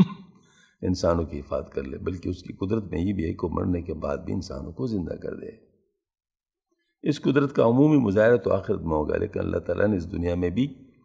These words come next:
چند ایسے نمونے دنیا کو دکھا دیے جن میں بعض لوگوں کو مرنے کے بعد بھی زندہ کیا گیا۔ اس کی ایک مثال اس آیت نمبر دو سو تریالیس میں دی گئی ہے۔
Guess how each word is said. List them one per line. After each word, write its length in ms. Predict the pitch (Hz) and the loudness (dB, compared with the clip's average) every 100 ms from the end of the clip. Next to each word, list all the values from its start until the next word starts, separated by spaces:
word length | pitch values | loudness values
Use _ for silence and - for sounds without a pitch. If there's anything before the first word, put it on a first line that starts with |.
| _ _ _ - | _ _ _ -4
چند 260 | 135 131 | 2 4
ایسے 220 | 107 104 92 | 4 2 0
نمونے 360 | 87 95 104 | 0 2 2
دنیا 300 | 85 87 90 | 2 2 2
کو 140 | 87 80 | 0 -4
دکھا 320 | 78 95 110 | -2 2 4
دیے 220 | 90 78 | 4 0
جن 200 | 98 107 | 0 -2
میں 80 | 90 | 0
بعض 200 | 78 80 | 2 2
لوگوں 180 | 82 76 | 0 -4
کو 100 | 85 | -2
مرنے 340 | 85 107 90 | 0 2 0
کے 120 | - | -2
بعد 200 | 82 82 | -4 -4
بھی 180 | - 104 | -4 -6
زندہ 240 | 98 90 | -4 -4
کیا 240 | 71 - - | -4 -8 -12
گیا۔ 280 | - - 85 - _ _ _ _ _ _ _ _ _ _ _ _ _ _ _ - | -10 -14 -16 -20 _ _ _ _ _ _ _ _ _ _ _ _ _ _ _ -6
اس 200 | 98 - | -6 -2
کی 120 | 101 | -2
ایک 280 | 92 95 90 | -2 -2 -4
مثال 400 | 82 92 87 85 | -6 0 0 0
اس 160 | 82 | -2
آیت 160 | 80 80 - - _ _ | -2 -2 -4 -20 _ _
نمبر 360 | 90 78 73 78 | -10 -6 -4 -4
دو 180 | 78 82 | -4 -8
سو 140 | - | -10
تریالیس 440 | - 85 82 78 | -6 0 0 -2
میں 80 | 76 | -6
دی 200 | 73 117 | -4 -2
گئی 240 | 98 76 | 0 -2
ہے۔ 40 | 85 | -2